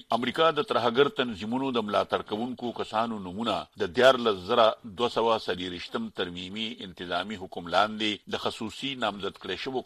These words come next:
کسانو په فهرست کې شاملوي او د دوی هغه مال جایداد خپل اختیار کې اخلي تر کومو پورې چې د امریکې لاس رسي. دې نه علاوه ټول امریکایان دا قسمه کسانو سره د لین دین کولو نه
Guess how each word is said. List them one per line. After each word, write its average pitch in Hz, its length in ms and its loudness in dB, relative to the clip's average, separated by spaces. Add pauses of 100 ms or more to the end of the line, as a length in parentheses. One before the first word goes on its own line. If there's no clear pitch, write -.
کسانو 113 400 -2
په 101 140 -10
فهرست 101 340 -2
کې 92 160 -10
شاملوي 90 480 0 (220)
او 107 80 2
د 101 180 -2
دوی 120 200 0
هغه 131 240 6
مال 123 240 6
جایداد 101 360 2
خپل 110 240 -4
اختیار 107 380 2
کې 101 80 -6 (160)
اخلي 107 260 -4 (140)
تر 92 180 -4
کومو 120 200 -4
پورې 95 240 -2
چې 95 120 -6
د - 20 -4 (120)
امریکې 92 760 -6
لاس 101 240 6 (140)
رسي. 82 240 -10 (240)
دې 135 160 0
نه 139 60 -2 (140)
علاوه 113 360 6
ټول 143 240 2
امریکایان 107 680 0
دا 120 100 8 (120)
قسمه 104 300 -10
کسانو 110 440 -2
سره 107 220 -4
د 92 120 -4
لین 101 280 -8
دین 90 220 -12
کولو 107 280 -6
نه 87 80 -2